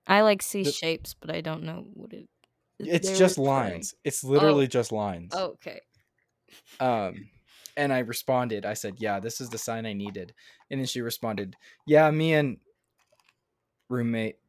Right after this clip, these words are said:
Speaker 2: that I'm friends with, um, knew you would get, understand this post."
Speaker 1: <laughs>
Speaker 2: <laughs> And, and then I responded, I was like, "I don't know how I'm supposed to feel about that." <laughs>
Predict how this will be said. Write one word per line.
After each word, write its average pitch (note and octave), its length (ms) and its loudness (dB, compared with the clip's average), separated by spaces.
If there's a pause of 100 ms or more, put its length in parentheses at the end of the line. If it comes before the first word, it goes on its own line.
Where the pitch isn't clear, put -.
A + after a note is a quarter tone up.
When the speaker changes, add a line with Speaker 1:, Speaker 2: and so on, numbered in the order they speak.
(120)
Speaker 2:
that G#2+ 120 -2
I'm G#2 180 -2
friends G#2 300 -8
with, F#2+ 260 -8 (520)
um, A2+ 360 -2
knew C#3 240 2
you C#3 200 2
would B2 140 0
get, A2+ 260 -2
understand A#2+ 500 -4
this G#2+ 120 -6
post." B3+ 680 -4
Speaker 1:
<laughs> - 80 -18
Speaker 2:
<laughs> - 800 -18
And, D3 300 0 (240)
and D3+ 120 2
then G3 120 6
I F3+ 60 10
responded, D3+ 480 4
I - 20 8
was C#3 120 4
like, C3+ 220 2 (100)
"I F3 100 2
don't F3+ 140 6
know D3+ 100 4
how E3+ 200 6
I'm C#3+ 100 4
supposed C3 240 -2
to C3+ 60 -2
feel D3 260 2
about B2 300 4
that." D#3 1040 0
<laughs> - 60 -20